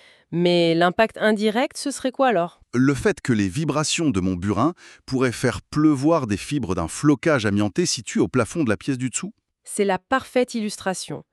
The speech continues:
Speaker 1: L'opérateur de repérage qui est passé des mois avant ne pouvait pas deviner vos méthodes de travail. Il ne savait pas que vous alliez utiliser un outil générant de telles vibrations.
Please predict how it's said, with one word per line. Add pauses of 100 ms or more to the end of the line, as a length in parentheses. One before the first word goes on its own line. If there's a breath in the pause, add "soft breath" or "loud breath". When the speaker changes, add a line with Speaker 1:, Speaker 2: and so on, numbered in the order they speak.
(540 soft breath)
Speaker 1:
L'opérateur
de
repérage
qui
est
passé
des
mois
avant (320 soft breath)
ne
pouvait
pas
deviner
vos
méthodes
de
travail.
Il
ne
savait
pas
que
vous
alliez
utiliser
un
outil
générant
de
telles
vibrations.